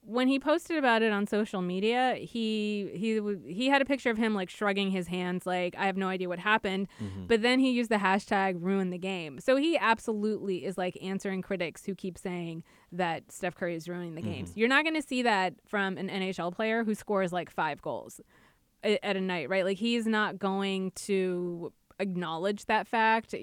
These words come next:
Speaker 1: or he would be, like, disingenuously humble about the fact that he scored five goals. Uh, and, uh, Steph is just like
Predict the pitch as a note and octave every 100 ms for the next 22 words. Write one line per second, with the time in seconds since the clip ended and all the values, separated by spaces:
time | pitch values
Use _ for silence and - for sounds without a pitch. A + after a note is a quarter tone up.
0 | F#3 - G3+ F#3+ F#3 F#3+ F#3 F3+ F3+ F3
1 | F3+ E3 - _ - F#3 A#3 A3+ A#3+ G3
2 | G3+ G#3 G3+ F3+ F#3 D#3 G3+ F#3 F3+ E3+
3 | D#3+ D3 F3 D#3+ D#3+ F3 E3+ F3 - E3
4 | D#3+ D#3+ C#3+ - G#2+ B1+ D#3+ F#3 B2+ -
5 | _ G3 F#3+ F#3 F3+ F3+ E3+ - - -
6 | A#3 C4+ A#3+ G3+ F#3 F#3+ F#3+ F3+ F3